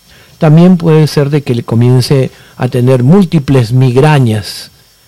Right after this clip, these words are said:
¿no? Inclusive hasta un principio de Parkinson, Alzheimer,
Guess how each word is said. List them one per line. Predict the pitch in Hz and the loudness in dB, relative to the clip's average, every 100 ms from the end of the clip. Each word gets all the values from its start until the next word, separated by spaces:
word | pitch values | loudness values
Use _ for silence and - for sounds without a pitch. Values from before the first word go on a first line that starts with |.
| _ | _
¿no? | 135 147 | -6 -4
Inclusive | 190 131 117 113 113 135 135 | -4 -4 -4 -4 -4 -2 0
hasta | 135 - 117 | -2 -4 -6
un | 113 | -6
principio | 120 117 120 117 | -4 -6 -6 -6
de | 113 | -6
Parkinson, | 107 117 113 113 107 123 135 | -6 -8 -8 -8 -6 -4 -2
Alzheimer, | 139 160 127 120 | -2 0 0 -2